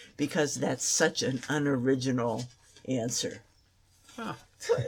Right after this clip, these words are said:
Speaker 2: Well, she's got,
Speaker 1: What kind of people
Speaker 2: she's
Speaker 1: are
Speaker 2: got
Speaker 1: we that we
Speaker 2: issues.
Speaker 1: can't be comfortable
Speaker 2: Uh,
Speaker 1: with, uh,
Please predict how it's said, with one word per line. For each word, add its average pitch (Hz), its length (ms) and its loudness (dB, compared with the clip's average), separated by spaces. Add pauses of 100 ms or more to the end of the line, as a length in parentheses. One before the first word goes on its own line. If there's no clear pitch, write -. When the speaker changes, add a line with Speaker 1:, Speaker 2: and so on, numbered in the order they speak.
(580)
Speaker 2:
Well, 175 180 8
she's - 180 -2
got, 185 120 6
Speaker 1:
What 453 100 2
kind 466 180 6
of 440 100 8
people 339 260 0
Speaker 2:
she's 480 100 8
Speaker 1:
are 494 60 6
Speaker 2:
got 453 140 10
Speaker 1:
we - 100 8
that 160 120 10
we - 60 4
Speaker 2:
issues. - 100 -2 (100)
Speaker 1:
can't 220 280 8
be 180 100 2
comfortable 160 760 0 (140)
Speaker 2:
Uh, 147 280 4
Speaker 1:
with, 160 340 6
uh, 151 380 4